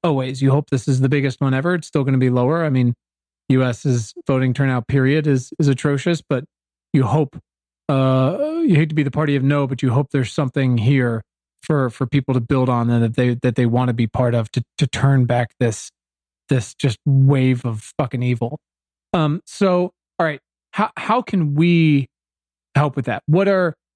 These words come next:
besides your group, which groups are having the biggest impacts over the next few months? What, which, which groups are doing the best work? Where can we most specifically help, whether it's helping to try to reach out to some of these influencers and things like that? Brian knows all those people.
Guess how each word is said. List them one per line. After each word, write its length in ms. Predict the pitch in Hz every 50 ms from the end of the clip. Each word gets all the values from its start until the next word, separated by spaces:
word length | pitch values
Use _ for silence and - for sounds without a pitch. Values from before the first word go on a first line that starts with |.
| _ _
besides 340 | - - - 202 190 165 143
your 160 | 160 165 160
group, 240 | 139 131 131 120 117 131
which 240 | 156 180 175 -
groups 280 | - 175 175 160 - -
are 60 | 170 143
having 220 | 147 151 147 143
the 80 | 143 139
biggest 340 | 127 143 131 143 127 - -
impacts 380 | 135 120 123 131 127 113 - -
over 140 | 131 131 135
the 60 | 131
next 260 | 127 120 117 - -
few 160 | - 139 135
months? 300 | 131 127 127 123 117 - -
What, 240 | 180 180 190 - 269
which, 300 | 175 180 165 - - - _ _ _ _ _ _ _ _
which 200 | - 185 160 -
groups 280 | - 180 170 151 - -
are 60 | 160
doing 380 | 139 147 151 147 147 139 139 135
the 60 | 135
best 280 | 131 139 127 - -
work? 220 | 151 143 131 123 - -
Where 180 | 151 156 151
can 200 | - - 156 151
we 100 | 151 151
most 260 | 143 147 143 139 123
specifically 600 | - - - 143 - - 156 135 - 131 - 139 131
help, 220 | 139 135 123 -
whether 200 | 139 131 135 127
it's 120 | 127 117 -
helping 320 | 147 135 - 139 135 127
to 220 | 131 127 123 120 - _ _ _ _ _ _ _ _
try 140 | - 190 165
to 60 | 147 131
reach 200 | 139 139 131 -
out 180 | 143 135 127
to 80 | - 123
some 200 | - - 139 135
of 60 | 123
these 280 | 131 131 127 113 - - - 190
influencers 720 | 156 131 - 139 135 135 127 117 - 127 123 120 113 -
and 180 | 123 120 117 117
things 180 | 139 127 117 -
like 120 | 123 113
that? 160 | 127 127 123
Brian 200 | - 147 147 143
knows 160 | 139 135 123
all 160 | 135 135 139 135
those 180 | 127 113 104
people. 380 | - - 110 - - 95 -